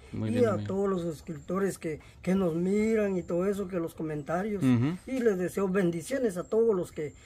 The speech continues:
Speaker 2: que miran esos videos.
Speaker 1: Muy bien, don
Speaker 2: Ajá.
Speaker 1: Miguel.
Speaker 2: Sí, licenciado.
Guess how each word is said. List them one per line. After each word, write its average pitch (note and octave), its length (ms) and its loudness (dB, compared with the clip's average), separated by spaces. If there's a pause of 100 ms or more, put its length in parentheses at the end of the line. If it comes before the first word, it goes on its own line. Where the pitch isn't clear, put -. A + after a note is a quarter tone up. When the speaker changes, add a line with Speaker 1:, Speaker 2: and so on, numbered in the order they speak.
(160)
Speaker 2:
que F#3 120 0
miran F#3+ 360 2
esos F3 240 -6
videos. D3+ 360 -6 (360)
Speaker 1:
Muy A2+ 240 -2
bien, A2+ 200 -2
don A2 100 -2
Speaker 2:
Ajá. G#2+ 80 -6
Speaker 1:
Miguel. G#2+ 120 -8 (320)
Speaker 2:
Sí, E3+ 100 -8
licenciado. E3+ 640 -6